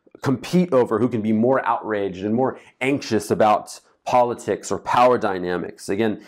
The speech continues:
in my country, we just had a fairly contested election. Again, uh, the entire world right now is dealing with the covid pandemic and different governments' responses to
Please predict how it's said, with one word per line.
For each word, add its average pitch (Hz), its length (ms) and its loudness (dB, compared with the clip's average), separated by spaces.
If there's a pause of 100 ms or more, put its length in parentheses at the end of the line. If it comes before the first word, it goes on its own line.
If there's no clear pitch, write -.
(120)
in 104 120 0
my 120 160 4
country, 120 340 -2
we 117 80 -2
just 113 220 -2
had 110 200 2
a 101 200 -2 (240)
fairly 135 880 2 (360)
contested 110 840 -2 (300)
election. 98 640 -2 (2000)
Again, 107 340 0
uh, 107 220 0
the 113 100 0
entire 143 380 2
world 139 240 0
right 107 140 -6
now 110 180 -2
is 95 80 -8
dealing 120 220 0
with 107 100 -2
the 104 60 -4
covid 127 440 0
pandemic 110 600 -4
and 101 100 -8
different 113 280 -4
governments' 113 460 -4
responses 117 800 -2
to 127 420 0